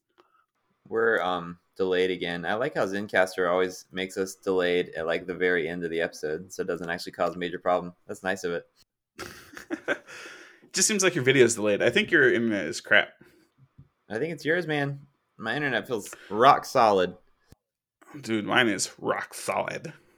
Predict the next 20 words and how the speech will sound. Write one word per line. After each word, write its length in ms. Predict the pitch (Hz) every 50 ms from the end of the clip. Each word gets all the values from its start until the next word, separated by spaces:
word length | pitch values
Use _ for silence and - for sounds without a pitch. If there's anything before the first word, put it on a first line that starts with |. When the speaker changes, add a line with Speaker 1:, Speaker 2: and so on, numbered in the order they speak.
| _ _ _ _ _ - - - -
Speaker 1:
Fast 300 | - 117 123 135 139 139
dot 200 | 135 131 107 -
com 240 | - 131 120 117 113
says 200 | 110 - 107 98
I 80 | 107 104
got 480 | 104 101 98 92 90 - - - -
four 220 | - 117 120 120 123
hundred 360 | 120 113 110 104 107 98 87
down 300 | 101 101 98 95 95 90
right 200 | 85 82 73 58
now. 380 | 76 78 80 80 78 87 101 - _ _ _ _ _ _ - - _ _ _
Speaker 2:
Wait, 80 | - - _ _ _ _ _ _ _ _ _ -
it's 80 | -
Speaker 1:
Four 160 | - 131 110 87
eighty. 160 | 98 107 107
Speaker 2:
up. 260 | 123 120 92 95 -
The, 200 | 92 95 92 - - - _ _ _ _ _ _ _
what's 160 | - 120 117 -
your 140 | 117 - -
up? 280 | 123 - - - _